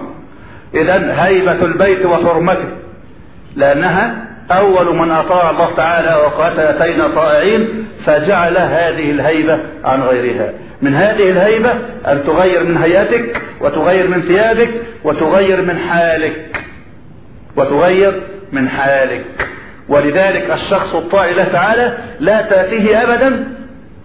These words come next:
إلا إذا تبت واستغفرت. كيف تخدم على شيخك؟ لابد أن تقدم بين يديه كما كان أصحابه يقدمون يدي نجواهم الرسول إيه؟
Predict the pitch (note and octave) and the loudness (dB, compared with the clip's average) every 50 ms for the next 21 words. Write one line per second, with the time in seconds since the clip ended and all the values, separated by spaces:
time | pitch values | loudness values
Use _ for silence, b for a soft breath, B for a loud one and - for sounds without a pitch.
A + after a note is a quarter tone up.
0 | - - - - - - - E3 F#3 G3+ G#3 G3 F#3 F3+ E3+ D#3+ E3+ E3 D#3+ D#3 | -20 -20 -20 -20 -20 -6 0 2 2 2 4 4 4 4 4 2 2 0 2 2
1 | D3+ C#3+ - F3 F3+ F3+ F3 - D#3 C#3+ C3+ C3 - - B2+ A2+ A2 - A#2 A2 | 2 2 2 0 -2 -2 -2 0 2 2 2 2 0 -2 -2 -2 -2 -4 -6 -6
2 | - - - - - G3+ F#3+ - E3 D#3 - F3 - - D3+ C#3+ C3+ C3+ C3+ B2+ | -6 -10 -14 -4 -2 0 0 2 0 0 0 -2 -2 -2 -2 -2 0 0 0 0
3 | B2+ C3+ C3+ C3 C3 C3 A#2+ - - - - - - - - - - - - - | -2 -2 -2 -2 -2 -4 -6 -8 -10 -12 -12 -14 -14 -16 -20 -20 -20 -20 -20 -20
4 | - - - - - - - - - - - - - - - - - - - - | -20 -20 -20 -20 -20 -20 -20 -20 -20 -20 -20 -20 -20 -20 -20 -20 -20 -20 -20 -20
5 | - - C3 C3+ C3 E3 F3 E3+ E3+ D3+ C#3+ C#3+ - C#3+ - - E3 - E3+ D#3 | -8 -4 -2 0 0 0 0 2 2 2 2 0 -2 -2 -2 -2 -2 -2 -2 -4
6 | C#3 C3+ D#3+ D#3 D3+ D#3 D3+ D3+ E3+ F#3+ G#3+ A3 G#3 - F3 D#3 D#3 D3+ D3+ F#3 | -2 0 0 0 0 0 0 0 2 2 2 0 0 0 0 0 0 0 0 0
7 | F3 E3+ E3 F3 F3 F#3 F3+ E3+ E3 E3 E3+ E3 F3 F3+ F#3 F3 F3 F3+ F3 E3+ | 0 0 -2 -2 -2 -2 0 0 0 0 0 -2 0 -2 0 0 0 0 0 0
8 | E3 D#3 F3+ F#3+ F#3 E3+ E3 E3+ E3+ F#3 F#3 G3 G#3 G3 | 0 2 2 2 2 2 0 0 0 2 2 2 2 2